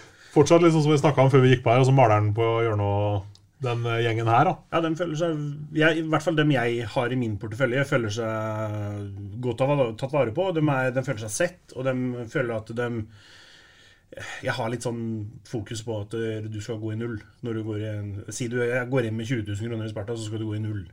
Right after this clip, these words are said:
Speaker 1: Mm.
Speaker 2: Ikke sant? Og det er jo, det er ganske enkelt å få til, for det er bare å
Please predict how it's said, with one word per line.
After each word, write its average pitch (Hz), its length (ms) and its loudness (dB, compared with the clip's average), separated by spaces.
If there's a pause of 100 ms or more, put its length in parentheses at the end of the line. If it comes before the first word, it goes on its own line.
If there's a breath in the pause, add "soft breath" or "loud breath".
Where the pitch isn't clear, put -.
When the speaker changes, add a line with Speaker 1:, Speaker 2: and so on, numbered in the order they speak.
(140)
Speaker 1:
Mm. 110 240 0
Speaker 2:
Ikke 110 160 -6
sant? 110 140 -8
Og 110 40 -10
det 127 140 0
er 113 140 -4
jo, 113 100 -4 (800)
det 123 100 -4
er 123 80 -4
ganske 110 320 -8 (380)
enkelt 104 320 -10
å - 80 -10
få 120 140 -6
til, 160 120 -2 (160)
for - 80 -10
det 135 80 0
er 131 60 -2
bare 113 160 -2
å 107 240 -6